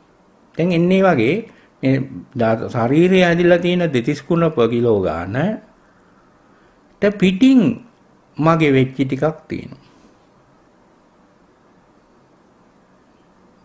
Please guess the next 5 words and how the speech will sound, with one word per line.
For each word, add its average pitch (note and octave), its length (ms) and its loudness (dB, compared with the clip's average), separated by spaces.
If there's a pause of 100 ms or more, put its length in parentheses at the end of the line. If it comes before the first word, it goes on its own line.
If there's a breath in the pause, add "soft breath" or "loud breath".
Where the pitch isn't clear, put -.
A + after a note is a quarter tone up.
(160)
ඒ G3 160 -4
මොනවද? F#2+ 420 -8 (1300)
මගේ B2 360 -2
රට, G#2 300 -6 (2000)
මගේ C3 420 0